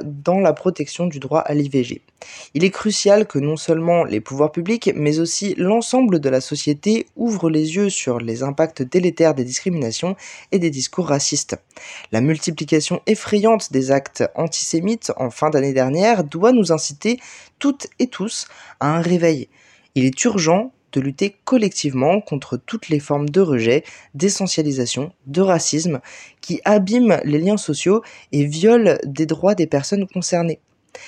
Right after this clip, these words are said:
L'État a la responsabilité de protéger et d'assurer le respect des droits sans amplifier les divisions et la stigmatisation de certains groupes.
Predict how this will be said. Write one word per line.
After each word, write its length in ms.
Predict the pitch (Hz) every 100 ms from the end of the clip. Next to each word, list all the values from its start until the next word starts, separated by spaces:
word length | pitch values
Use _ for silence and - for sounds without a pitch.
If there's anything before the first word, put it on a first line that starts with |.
| - - -
L'État 360 | 143 165 208 254
a 60 | 208
la 80 |
responsabilité 720 | 156 151 165 156 143 139 139 226
de 80 |
protéger 560 | 185 - 147 143 175 214
et 60 | 139
d'assurer 400 | 143 - 160 180
le 120 | 147
respect 520 | 127 165 - - 190
des 100 | 156
droits 320 | 139 117 151
sans 340 | 165 - 208 190
amplifier 520 | 175 160 156 - 170
les 100 | 151
divisions 540 | 143 131 127 143 175 - - - -
et 80 | 135
la 120 | 120
stigmatisation 1040 | - - - 151 135 135 117 - 131 151
de 120 | 143 127
certains 360 | - 107 120
groupes. 300 | - - -